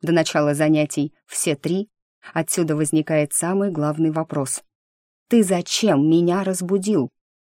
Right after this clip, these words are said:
Но все слова застряли в горле, когда я повернула голову и увидела огромную рогатую фигуру с горящими золотистыми глазами.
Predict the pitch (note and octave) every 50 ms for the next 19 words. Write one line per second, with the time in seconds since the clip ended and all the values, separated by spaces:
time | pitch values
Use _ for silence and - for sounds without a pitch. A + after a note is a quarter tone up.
0 | _ _ _ - D#3+ E3+ F3 E3+ E3 - - - F3 D#3+ D3 - - D3+ C#3 C#3
1 | C3+ C#3+ D3+ F#3+ G#3+ G#3+ _ - - C#3+ C#3+ D3+ C#3 - - - D#3 D#3 D3+ D3+
2 | D3+ D3 D3 C#3+ - D3+ D3 C#3+ C#3+ C3+ C#3 D3 _ _ _ _ _ - - E3+
3 | D#3 D#3+ F3 E3 D#3+ D#3+ D3+ - D#3+ D#3 E3+ F3 F#3 F#3+ F#3 E3+ D3+ C#3+ C#3 D3
4 | D#3+ G#3 B3 A3 E3+ C#3+ D3 C#3+ - _ _ _ _ _ _ - E3+ F3 E3+ E3+
5 | G#3 F#3 E3+ F3 F#3 F#3+ F#3 - - F#3 E3 D#3 D#3+ F#3+ G3+ F3+ D3+ D3 D3+ D#3
6 | D3+ D3 D#3 E3 E3+ F3+ F3 D#3+ - - D3 D3 D3 - - D#3 D3 D#3+ A3 B3+
7 | A3+ D3 E3 - _ _ _ - - D#3 D#3+ D3+ D3+ C#3+ D#3 F3+ F3+ - - -
8 | D3 C#3+ C3+ C3+ C#3 D#3 D3+ D3 C#3+ - - E3+ D#3 - - D#3 D#3 D3+ D3 C#3+
9 | D#3 D#3+ E3+ E3+ - F#3+ E3+ D#3 C#3+ C#3 C#3+